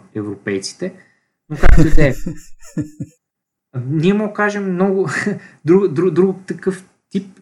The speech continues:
Speaker 1: е футболната звезда, в кавички, Абдулбасет Сарут, който беше един от лидерите на Джейш, омразната за мен Джейш Леза, защото те бомбардираха основно нашия град.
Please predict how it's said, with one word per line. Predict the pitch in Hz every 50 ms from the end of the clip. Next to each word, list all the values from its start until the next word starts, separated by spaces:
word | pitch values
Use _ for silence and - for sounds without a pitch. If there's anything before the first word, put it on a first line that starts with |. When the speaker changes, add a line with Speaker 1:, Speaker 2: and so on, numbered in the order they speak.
| _ _ _ _ _ -
Speaker 1:
е | 165 170 170 170 170 170 165 170 165 165 156
футболната | 160 - - 190 175 180 185 185 180 180 - 160
звезда, | 139 135 139 139 131 123 - 147 156 170 165 151 139 135 - -
в | 123 120 -
кавички, | - 127 120 139 165 165 - - 151 143
Абдулбасет | 123 127 127 127 127 123 135 147 - - - 135 127 - -
Сарут, | - 123 120 135 143 139 139 -
който | - 139 135 135 - 127
беше | 135 139 135 - - 139 131 131 - _ _ -
един | 123 127 139 147
от | 143 131 - 143
лидерите | 147 143 147 139 139 131 - 139 131
на | 123 123 123 117 110 - _ _ _ _ _ _ _ _ _
Джейш, | 110 139 147 147 - - - - _ -
омразната | 123 120 123 135 139 147 151 156 160 - - 151 135 135 123 113 131
за | 120 123 131
мен | 131 143 143 131 120
Джейш | 110 139 143 135 - -
Леза, | 123 120 135 143 143 156 156 147
защото | 135 127 127 - - 147 139 -
те | _ - 143 139
бомбардираха | 135 127 135 135 131 135 131 131 139 147 151 135 - -
основно | 127 131 - 143 139 139 139 131 127
нашия | 127 123 131 135 139 135 - - 120 101
град. | 101 110 104 110 - _ _